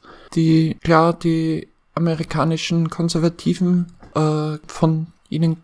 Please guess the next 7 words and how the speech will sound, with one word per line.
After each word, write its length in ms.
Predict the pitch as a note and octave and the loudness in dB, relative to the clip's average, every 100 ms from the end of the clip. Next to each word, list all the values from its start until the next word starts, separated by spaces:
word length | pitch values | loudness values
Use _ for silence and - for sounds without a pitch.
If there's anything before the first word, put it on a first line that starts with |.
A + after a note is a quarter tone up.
| _ | _
geprägt 640 | - - - F#3+ F#3+ - - | -10 -6 0 0 0 -4 2
wird. 420 | F#3+ F#3+ - - _ _ _ | 2 0 -8 -14 _ _ _
Und 220 | E3 E3 E3 | 0 2 2
der 160 | - | 2
Austausch 800 | E3+ E3+ - E3+ E3+ E3+ - - - | 2 0 0 2 4 2 -4 -10 0
nach 300 | F3 E3+ - | 2 2 0
Ungarn, 960 | - F3 F3 E3+ E3+ E3+ E3+ E3+ D#3+ | -4 0 2 2 2 0 -2 -2 -4